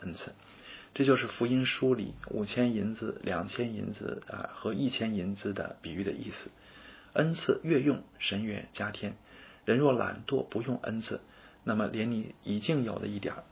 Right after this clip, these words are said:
神也要收回去。所以，亲爱的弟兄姊妹，愿我们多关注神在我们自己身上的工作和恩赐。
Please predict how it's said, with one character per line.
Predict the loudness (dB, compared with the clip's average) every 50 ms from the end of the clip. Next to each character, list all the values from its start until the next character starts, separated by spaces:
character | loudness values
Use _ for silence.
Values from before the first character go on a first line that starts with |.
| -12
神 | -8 -4 -4 -2 -2 -2
也 | -4
要 | -4 -4 -4 -4 -4
收 | -2 0 0 -2
回 | -2 -6 -8
去。 | -8 -10 -10 -10 -16 -20 -20 -20 -20 -18 -18 -18 -18 -20 -20 -14 4
所 | 6 6 8
以， |
亲 | 8 4 4
爱 | 2
的 | 2 2
弟 | 0 -4
兄 | -6 -6 -8
姊 | -8 -10
妹， | -8 -8 -10 -10 -12 -18 _ _ -10 -4
愿 | -2 0 2 2
我 | 0
们 | -2 -2 -4
多 | -2 -2 -2 -2
关 | 0 2 2 2 4 2 -2
注 | 0 0 0 0 0 -4
神 | -4 0 2 2 2 2
在 | -2 -2 -2
我 | -2 -4 -4
们 | -6 -10 -12
自 | -4 -4 -4
己 | -2 -2 -6 -6 -4 -2
身 | 0 2 2 2 2 0
上 | -2 -4 -6 -8
的 | -10
工 | -6 -4 -4 -4 -4
作 | -4 -6 -6 -8 -8
和 | -10 -8 -6 -6 -6 -8 -10
恩 | -8 -8 -8
赐。 | -6 -6 -8 -8